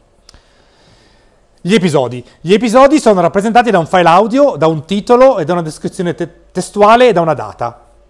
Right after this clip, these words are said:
Quindi in questa lista ci possono essere tutte queste cose e un sottoinsieme di queste cose.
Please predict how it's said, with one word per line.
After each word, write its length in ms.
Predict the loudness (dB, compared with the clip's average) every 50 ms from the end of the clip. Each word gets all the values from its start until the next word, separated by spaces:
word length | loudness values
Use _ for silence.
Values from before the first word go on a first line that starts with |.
| _ _ _ _ _ _ _ _ _ _ _ _ _ _ _ _ _ _ _ _ _ _ _ _ _ _ _ _ _ _ _ _
Quindi 200 | -8 -8 -8 -6
in 40 | -8
questa 200 | -6 -2 -2 0
lista 300 | 0 -2 -2 -4 -4 -4
ci 80 | -4
possono 280 | -6 -10 -10 -6 -6 -6
essere 320 | -6 -4 -6 -8 -8 -8
tutte 260 | -10 -12 -10 -8 -6 -6
queste 220 | -6 -6 -6 -4
cose 280 | -2 -2 -2 -2 -2 -4
e 40 |
un 120 | -6 -6 -8
sottoinsieme 560 | -12 -16 -18 -16 -18 -18 -16 -14 -16 -14 -14
di 60 | -16
queste 240 | -16 -18 -20 -20 -20
cose. 260 | -20 -20 -20 -20 -20